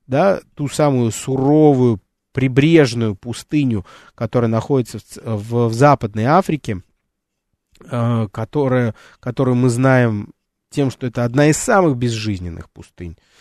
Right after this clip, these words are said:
нашей планеты, к-, в ко-, выжить в которых, пф, ну, пр-, практически невозможно. В силу того, что, э, многие пустыни возникают,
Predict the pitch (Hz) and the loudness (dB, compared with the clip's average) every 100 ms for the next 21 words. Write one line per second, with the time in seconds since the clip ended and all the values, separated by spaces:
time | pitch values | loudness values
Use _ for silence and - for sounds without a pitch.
0 | _ - 117 104 101 - 101 120 208 170 | _ -6 -4 -4 -10 -8 -4 -2 -2 -4
1 | - - 127 104 110 110 _ - 120 120 | -12 -18 -12 -12 -14 -20 _ -6 -4 0
2 | 156 139 117 - 113 131 120 - _ _ | 0 0 -4 -8 -8 -6 -8 -8 _ _
3 | _ _ - - 123 117 - 139 - 139 | _ _ -12 -6 -4 -6 -6 -8 -4 -4
4 | - 117 - - 110 120 135 117 87 - | -4 -12 -10 -6 -4 -2 -2 -4 -10 -14
5 | _ _ - - - - 233 170 147 180 | _ _ -20 -18 -8 0 0 4 4 4
6 | 226 - 165 131 - _ _ 151 131 127 | 2 2 2 2 -2 _ _ 0 4 4
7 | 113 - - 135 170 208 160 139 120 151 | 2 -2 -4 0 4 6 4 0 -2 -8
8 | - 180 151 123 101 - _ _ _ _ | -8 -2 0 0 -2 -10 _ _ _ _
9 | _ - 120 170 165 175 151 117 95 - | _ -4 2 4 4 4 4 2 0 -10